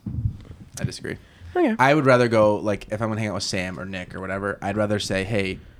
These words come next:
Speaker 1: let's go to B-dubs and watch a game
Speaker 2: Yeah.
Speaker 1: and sit for two hours and eat and whatever."
Speaker 2: Yeah.
Speaker 1: I would rather do that,
Speaker 2: I would rather
Speaker 1: personally.
Speaker 2: eat B-dubs wings on my own couch.
Speaker 1: But then why are you paying for B-dubs wings? Why not go to Meijer and get
Speaker 2: Because th-,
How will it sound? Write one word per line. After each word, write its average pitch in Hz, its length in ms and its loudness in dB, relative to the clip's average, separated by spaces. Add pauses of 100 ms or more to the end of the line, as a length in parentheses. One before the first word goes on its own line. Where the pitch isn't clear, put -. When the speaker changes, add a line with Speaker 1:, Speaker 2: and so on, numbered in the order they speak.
Speaker 1:
let's 95 200 -4
go 95 300 -2
to 92 200 -6
B-dubs 92 560 -8
and 95 200 -6
watch 98 180 -4
a 110 60 -6
game 98 400 -6 (380)
Speaker 2:
Yeah. 175 140 2
Speaker 1:
and 95 220 -2
sit - 260 -6
for 78 360 -4
two - 160 -8
hours - 340 -14 (280)
and 107 140 -4
eat 101 220 -4 (220)
and 87 240 -8 (140)
whatever." 87 300 -8 (320)
Speaker 2:
Yeah. 160 100 0
Speaker 1:
I 117 40 4
would 107 100 2
rather 98 160 -4
do 95 100 -10
that, 82 220 -14 (400)
Speaker 2:
I 170 80 0
would 180 120 -2
rather 185 160 0
Speaker 1:
personally. 160 200 -2
Speaker 2:
eat - 140 -8
B-dubs 123 380 0
wings 104 320 -4
on 123 160 -2
my 110 100 -2
own - 140 -8
couch. - 340 -12 (760)
Speaker 1:
But 131 100 -16
then 131 120 -8
why 123 140 -6
are - 20 -2
you 131 60 -4
paying 127 180 -2
for 117 100 -10
B-dubs 123 300 2
wings? 101 160 -2
Why 107 80 0
not 107 180 0
go 117 80 2
to 110 80 0
Meijer 104 300 2
and 95 80 -2
get 98 160 4
Speaker 2:
Because 165 300 2
th-, 151 180 -2